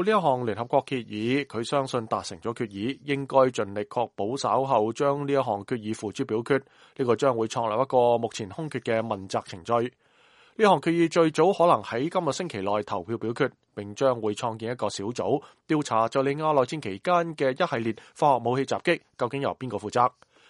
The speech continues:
禁止化學武器組織試圖針對呢啲化武襲擊事件進行事實調查，無論該組織又或聯合國，目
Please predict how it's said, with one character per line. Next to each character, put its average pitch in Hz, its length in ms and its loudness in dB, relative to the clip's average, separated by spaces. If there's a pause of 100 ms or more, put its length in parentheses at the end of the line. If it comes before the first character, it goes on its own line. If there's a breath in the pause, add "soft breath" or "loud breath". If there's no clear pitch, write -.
(120 soft breath)
禁 131 180 0
止 131 240 0
化 127 260 4
學 117 60 0
武 113 280 0
器 123 160 -4
組 113 220 0
織 160 180 2 (160 loud breath)
試 185 160 -2
圖 127 220 4
針 208 240 0
對 165 220 4
呢 202 120 -6
啲 208 320 2
化 165 140 4
武 143 180 0
襲 131 160 0
擊 - 180 -12
事 123 120 -4
件 123 180 -8
進 147 140 -2
行 101 220 -6
事 - 180 -8
實 104 160 -4
調 107 140 -6
查， 104 200 0 (420 soft breath)
無 95 160 -4
論 107 140 -6
該 143 120 6
組 135 260 2
織 143 140 0 (140)
又 127 100 0
或 131 180 8
聯 98 140 -2
合 113 120 -2
國， 139 320 6
目 135 140 -4